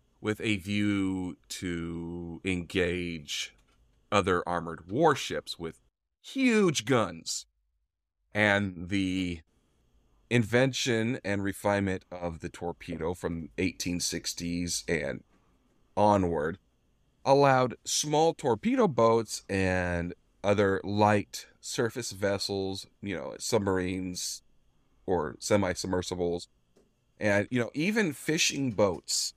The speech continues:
or just a man in the water and light aircraft to be able to destroy these hugely armored ships without,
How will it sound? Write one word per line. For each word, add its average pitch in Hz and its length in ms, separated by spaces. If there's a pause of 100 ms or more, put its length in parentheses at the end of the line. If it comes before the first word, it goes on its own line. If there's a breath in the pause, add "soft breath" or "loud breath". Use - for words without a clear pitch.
or 98 540 (180)
just - 480 (320)
a 98 80
man 131 320
in 143 80
the 113 80
water 104 600 (680)
and 90 600
light 101 380
aircraft 95 720 (260)
to 107 300
be 104 240
able 175 220
to - 140
destroy 214 680
these 110 340 (720)
hugely 113 960
armored 95 520 (400)
ships - 600 (160)
without, 107 720